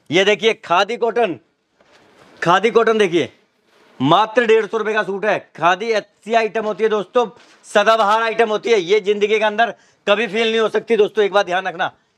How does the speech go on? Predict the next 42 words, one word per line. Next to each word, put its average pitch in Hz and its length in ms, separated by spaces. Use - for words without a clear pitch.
ये 175 140
देखिए 180 280
डिजाइनिंग 190 460
इसके, 156 280
देखिए 151 380
डेढ़ 185 340
सौ 240 120
रुपए 226 160
का 226 100
सूट 208 220
है, 220 80
मात्र 208 440
एक 214 120
सौ 233 160
पचास 202 360
रुपए 202 160
के 202 60
अंदर 202 200
दे 190 100
रहा 196 80
हूँ 196 100
आपको। 180 320
पैटर्न 190 380
दे 214 80
रहा 226 80
हूँ 226 80
इतने 226 220
बढ़िया 202 320
जिसका 196 360
कोई 226 300
हिसाब 190 420
नहीं 202 140
दोस्तों। 175 320
देखिए 127 280
सिर्फ 220 300
एक 226 160
सौ 247 160
पचास 196 420
रुपए 175 160
के 160 80
अंदर, 135 220
देखिए 120 260